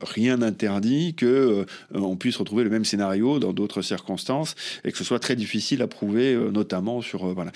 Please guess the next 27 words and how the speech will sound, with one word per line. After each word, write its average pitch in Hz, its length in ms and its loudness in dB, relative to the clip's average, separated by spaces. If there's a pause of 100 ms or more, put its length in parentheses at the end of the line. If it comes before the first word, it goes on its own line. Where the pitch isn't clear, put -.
Parce - 140 -10
qu'il 131 80 4
n'y 135 40 6
a 131 40 -2
pas 151 100 4
besoin 135 240 4
que - 60 -4
ça 127 80 0
passe 117 160 0
par 110 100 0
les 101 100 2
médias, 104 280 2
on 123 40 0
peut 107 120 -2
très - 180 0
bien 120 180 2
diffuser 95 380 -2
ça 113 200 -2
à 113 40 0
travers 98 260 -2
des 90 120 -4
canaux 98 480 2
de 92 80 2
réseaux 92 240 -2
sociaux 110 500 -2
ou, 107 300 2
euh, 82 80 -2